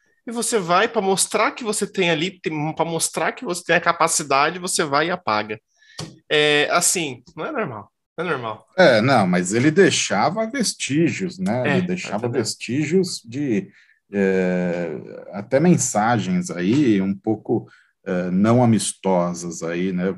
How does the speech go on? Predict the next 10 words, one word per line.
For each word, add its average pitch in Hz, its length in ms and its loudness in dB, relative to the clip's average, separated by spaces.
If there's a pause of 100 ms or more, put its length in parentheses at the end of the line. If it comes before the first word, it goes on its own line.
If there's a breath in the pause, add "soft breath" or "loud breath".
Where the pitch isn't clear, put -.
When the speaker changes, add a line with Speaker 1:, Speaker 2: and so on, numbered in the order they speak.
Speaker 2:
pro, 87 180 -6
pro 90 120 -10
governo 90 420 -2
americano, 92 800 -2
que - 280 2 (380 loud breath)
ele 139 180 2
dizia 123 520 4
que - 160 -8
ele 87 160 -2
conseguia 92 880 -2